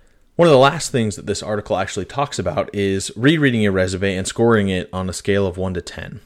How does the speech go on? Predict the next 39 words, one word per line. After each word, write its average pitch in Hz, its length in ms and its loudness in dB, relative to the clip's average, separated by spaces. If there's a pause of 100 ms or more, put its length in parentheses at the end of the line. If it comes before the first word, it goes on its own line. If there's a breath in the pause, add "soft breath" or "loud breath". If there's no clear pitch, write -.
(760)
based 156 300 2
on 117 120 4
how 107 240 0
energized 104 600 0
it - 80 -14
makes 92 220 -6
you 92 60 -10
feel. - 360 -6 (440 loud breath)
And 107 260 0 (240)
to - 80 -8
be 107 120 2
honest, 127 320 4
when 104 140 2
looking 110 260 0
over 104 200 2
my 95 160 0
current 120 320 2
resume, 98 480 -2 (300 soft breath)
I 110 100 0
would 107 140 2
say 107 160 4
that 104 140 2
it's 98 120 -8
probably 95 380 -2
a 92 60 -4
three. 120 380 -4 (480 soft breath)
It 107 180 0
definitely 113 460 2
felt 104 300 0
more 104 320 0
like 95 200 0
a 95 60 -2
laundry 101 420 0
list 90 300 -2
of 90 140 -6
things 98 260 -4
that 90 100 -2
I've 87 180 -2
done, 98 340 -2